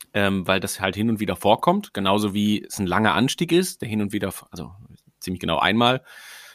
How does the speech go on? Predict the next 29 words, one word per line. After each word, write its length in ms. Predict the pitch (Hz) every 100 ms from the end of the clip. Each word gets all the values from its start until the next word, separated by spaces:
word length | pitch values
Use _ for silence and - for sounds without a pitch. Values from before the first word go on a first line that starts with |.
| -
irgendwie 300 | 110 110 104
vorkommt, 520 | - 113 127 160 147
der, 100 | 76
zumindest 300 | - 104 -
der 80 | 87
längere. 420 | 95 131 160 180 - - - _ _
Lange 280 | - 104 117
Rede, 160 | 120 120
kurzer 260 | 117 104
Sinn, 240 | 98 127 165
alles 280 | 117 170 -
so 80 |
Sachen, 600 | 131 135 143 151 160 151 107
wo 300 | 107 117 120
ich 80 |
das 140 | 117 -
Gespräch 300 | 107 110 107
genauso 500 | 101 107 143 131 135
mit 160 | 123
einem 100 | 117
Profi 300 | 107 143 139
führen 280 | 123 123 113
würde 380 | 104 107 110 110 -
und 180 | 98
fragen 340 | - 90 104 107
würde, 380 | 101 101 95 - _
„Was 480 | - 78 87 131 -
brauchst 440 | 98 104 127 - 104
du?“ 380 | 92 120 175